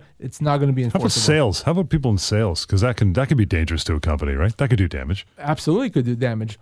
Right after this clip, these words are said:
Speaker 1: which is why an employer can protect itself with a non-solicitation obligation
Speaker 2: Ah.
Speaker 1: that says, "If you leave us, you can go work wherever you want. You just can't take our customers. You can't take our clients." That's usually enforceable.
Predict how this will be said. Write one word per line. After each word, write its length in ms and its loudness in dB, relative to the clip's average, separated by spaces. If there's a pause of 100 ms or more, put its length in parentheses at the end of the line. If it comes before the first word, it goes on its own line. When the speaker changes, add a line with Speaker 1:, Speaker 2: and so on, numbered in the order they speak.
Speaker 1:
which 180 -2
is 160 -2
why 220 0
an 180 0
employer 300 -4
can 140 -2
protect 440 -2
itself 500 -4
with 220 -6
a 80 -4
non-solicitation 1300 -2
obligation 500 -2
Speaker 2:
Ah. 340 -2
Speaker 1:
that 140 -10
says, 220 -2
"If 180 -8
you 100 -4
leave 440 -2
us, 240 -2
you 80 -6
can 100 2
go 140 4
work 220 2
wherever 200 0
you 140 -4
want. 580 0 (340)
You 100 2
just 180 0
can't 200 -2
take 220 -2
our 80 -4
customers. 840 -6
You 100 -10
can't 220 -4
take 160 -6
our 120 -8
clients." 600 -4 (140)
That's 380 -2
usually 420 -4
enforceable. 800 -6